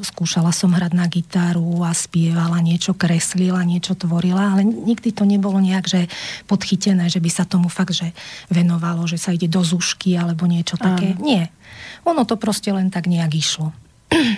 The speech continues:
Speaker 2: Lebo keď si priniesla ku
Speaker 1: Mhm.
Speaker 2: mne to portfólio, tak ja som
Speaker 1: No.
Speaker 2: bola nadšená, že
Speaker 1: No.
Speaker 2: je, to bolo remeselne veľmi dobré.
Speaker 1: Ďakujem.
Speaker 2: A preto som aj nastavila tú latku, ako som hovorila, že?
Speaker 1: A tak ja som, ja, <laughs>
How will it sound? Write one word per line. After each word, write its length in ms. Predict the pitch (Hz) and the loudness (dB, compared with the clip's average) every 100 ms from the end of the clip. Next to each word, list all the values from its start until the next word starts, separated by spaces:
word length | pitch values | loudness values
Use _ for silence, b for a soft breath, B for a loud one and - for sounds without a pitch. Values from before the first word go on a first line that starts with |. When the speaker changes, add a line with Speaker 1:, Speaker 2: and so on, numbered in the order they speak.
| - | -4
Speaker 2:
Lebo 220 | 214 208 | -6 -2
keď 160 | 220 214 | -2 -2
si 160 | 220 220 | -2 0
priniesla 480 | 208 208 208 - | 2 2 2 2
ku 160 | 247 254 | 2 2
Speaker 1:
Mhm. 60 | 202 | 2
Speaker 2:
mne 140 | 202 202 B B B | 0 -4 B B B
to 160 | - 185 | -8 -6
portfólio, 960 | - 170 - - 180 180 180 175 196 - | -2 -4 -4 -6 -2 0 -2 -2 -4 -4
tak 160 | 180 | -4
ja 80 | 185 | -2
som 180 | 208 185 | 0 0
Speaker 1:
No. 60 | |
Speaker 2:
bola 160 | 185 175 | -2 -2
nadšená, 720 | 180 180 - 233 196 160 160 | -2 -4 -2 0 2 0 -2
že 400 | 165 170 165 175 | -2 -2 -4 -4
Speaker 1:
No. 160 | 208 202 | 0 0
Speaker 2:
je, 80 | 196 | 0
to 160 | 196 175 | -2 -4
bolo 160 | 175 170 | -2 0
remeselne 640 | 180 175 165 175 170 170 | 2 0 0 -2 -2 -2
veľmi 400 | 165 170 170 165 | -2 -2 -2 -2
dobré. 560 | 165 165 170 170 196 190 | -4 -2 -2 0 0 -2
Speaker 1:
Ďakujem. 480 | - 220 196 190 | -4 -2 0 0
Speaker 2:
A 80 | 190 | 0
preto 240 | 180 185 180 | 0 -2 0
som 160 | 196 | 2
aj 160 | 180 170 | 2 2
nastavila 480 | 170 - 190 175 175 | 0 -2 -2 0 -2
tú 160 | 208 | -4
latku, 320 | 233 233 - | -6 -6 -6
ako 120 | 160 - | -6 -4
som 160 | 165 160 | -2 -2
hovorila, 480 | 165 165 165 165 | -2 -4 -4 -4
že? 160 | 165 180 | -4 -4
Speaker 1:
A 80 | 196 | -4
tak 240 | - - - | -4 -6 0
ja 80 | 214 | 0
som, 320 | - 214 220 | 2 0 0
ja, 160 | 233 254 | 0 -2
<laughs> 640 | - - - 330 - | -2 -6 -4 -4 -2